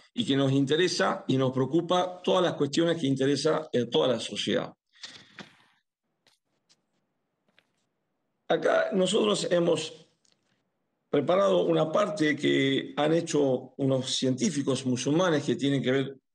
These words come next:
con la bioética, que tiene que ver con el tema del aborto. Y lo voy a leer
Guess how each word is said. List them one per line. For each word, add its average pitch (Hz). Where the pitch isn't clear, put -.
con 127
la 127
bioética, 143
que -
tiene 185
que 165
ver 165
con 143
el 123
tema 143
del 131
aborto. 147
Y 147
lo 147
voy 214
a 214
leer 202